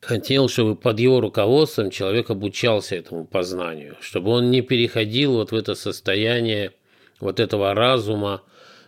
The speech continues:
где вместо взаимодополняемости мир начинает создаваться по принципу оппозиции, тезиса, антитезиса.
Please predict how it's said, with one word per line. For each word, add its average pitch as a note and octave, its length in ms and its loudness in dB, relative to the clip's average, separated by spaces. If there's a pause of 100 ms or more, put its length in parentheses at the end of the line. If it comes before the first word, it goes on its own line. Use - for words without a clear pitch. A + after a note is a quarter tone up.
где G#2 460 0
вместо G2+ 520 -2
взаимодополняемости G#2 1500 -2
мир G#2 400 0
начинает F#2+ 440 -4
создаваться F#2 600 -2
по F2+ 140 -4
принципу F2+ 520 -6
оппозиции, F2 880 -4
тезиса, F#2+ 440 -2
антитезиса. E2+ 880 -10